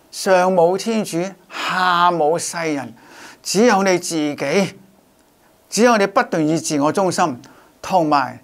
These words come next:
你追求嘅金錢、權力、慾望，你享盡人間嘅繁華，你揮霍晒我畀你哋嘅青春同埋能力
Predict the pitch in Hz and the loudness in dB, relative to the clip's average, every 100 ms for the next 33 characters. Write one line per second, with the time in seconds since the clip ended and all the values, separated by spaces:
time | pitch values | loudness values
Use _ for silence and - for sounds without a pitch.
0 | _ 151 151 151 - 185 165 - 131 113 | _ -6 -6 -8 -8 -6 -6 -10 -16 -14
1 | 127 127 - - _ _ _ 190 175 170 | -12 -14 -14 -20 _ _ _ -8 -6 -8
2 | 147 - 147 117 _ _ _ _ - - | -10 -14 -16 -18 _ _ _ _ -20 -14
3 | 147 107 117 131 - _ _ _ _ 131 | -14 -12 -12 -12 -14 _ _ _ _ -10
4 | 131 - - 127 - - _ _ _ _ | -10 -12 -18 -16 -16 -20 _ _ _ _
5 | _ _ _ _ _ _ 127 127 120 135 | _ _ _ _ _ _ -16 -12 -8 -2
6 | 160 226 233 151 143 123 180 185 170 147 | 2 2 2 0 -2 -4 -6 -4 -4 -6
7 | 139 117 120 - - _ _ - _ _ | -8 -8 -8 -10 -14 _ _ -20 _ _
8 | _ _ _ 143 143 - - 226 202 190 | _ _ _ -10 -8 -6 0 2 2 -2
9 | 131 151 139 131 135 131 135 143 131 131 | -6 -6 -6 -4 -6 -6 -6 -6 -6 -8
10 | 131 127 - 180 170 175 165 165 - _ | -10 -12 -10 -8 -8 -8 -10 -10 -20 _
11 | _ _ _ - - 127 127 - - - | _ _ _ -10 -10 -8 -10 -10 -14 -8
12 | 151 135 117 123 | -4 -4 -6 -12